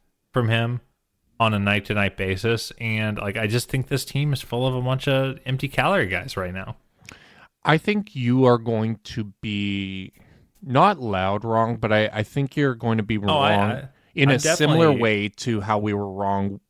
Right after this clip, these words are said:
Speaker 2: We were both wrong about the
Speaker 1: with
Speaker 2: Hawks
Speaker 1: Atlanta.
Speaker 2: last season.
Speaker 1: Yeah, like, and they're replace-, and that's the counter, I think, is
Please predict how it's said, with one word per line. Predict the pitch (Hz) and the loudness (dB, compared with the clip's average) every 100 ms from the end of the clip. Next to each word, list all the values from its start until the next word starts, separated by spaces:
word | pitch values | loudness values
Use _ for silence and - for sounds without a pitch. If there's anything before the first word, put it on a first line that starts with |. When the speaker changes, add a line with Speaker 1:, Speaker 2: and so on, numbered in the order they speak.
| _ | _
Speaker 2:
We | 131 123 | 0 2
were | 107 | 4
both | 95 170 - | 2 0 0
wrong | 123 95 95 | -2 -2 -2
about | 92 95 - | -2 -2 -2
the | |
Speaker 1:
with | 123 | 0
Speaker 2:
Hawks | 107 113 104 | 2 2 0
Speaker 1:
Atlanta. | 104 | -2
Speaker 2:
last | 92 - | -2 -2
season. | 123 107 92 | -4 -2 -4
Speaker 1:
Yeah, | 92 92 | -4 -2
like, | 120 107 - | 0 0 2
and | 123 139 | 2 2
they're | 156 | 2
replace-, | 165 160 160 147 | 0 0 -2 -2
and | 147 127 120 | -4 -4 -2
that's | 143 - | -4 -6
the | - | -10
counter, | - 98 90 92 | -6 -6 -6 -10
I | |
think, | 92 95 87 | -12 -14 -12
is | 98 | -12